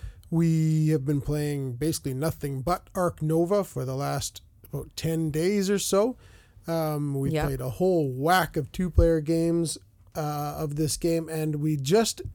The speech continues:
Speaker 1: just now finished playing our first three-player game,
Speaker 2: Mm-hmm.
Speaker 1: and it's about eleven thirty P M Pacific right now when we're <laughs> recording this, just after finished playing that.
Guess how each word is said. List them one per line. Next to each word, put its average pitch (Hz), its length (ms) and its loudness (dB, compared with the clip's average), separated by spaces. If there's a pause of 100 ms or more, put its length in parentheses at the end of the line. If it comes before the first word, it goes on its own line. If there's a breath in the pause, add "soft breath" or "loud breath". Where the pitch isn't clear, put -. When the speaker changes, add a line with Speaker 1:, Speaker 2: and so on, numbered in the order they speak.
(120)
Speaker 1:
just 208 360 4
now 196 400 2
finished 175 420 -2
playing 160 220 0
our 139 80 -4
first 180 320 -8
three-player 170 800 -4
game, 120 320 -6
Speaker 2:
Mm-hmm. 190 540 0
Speaker 1:
and 147 100 2
it's 156 160 -2
about 156 200 2
eleven 214 440 4
thirty 190 460 0
P 175 300 2
M 160 260 2 (580 soft breath)
Pacific 143 580 -2 (140)
right 139 200 -6
now 135 200 -4
when 143 180 -2
we're 151 140 4
<laughs> - 20 2
recording 208 440 8
this, 180 180 2
just - 260 0
after 170 220 2
finished 143 480 -2
playing 143 300 -4
that. 131 180 -4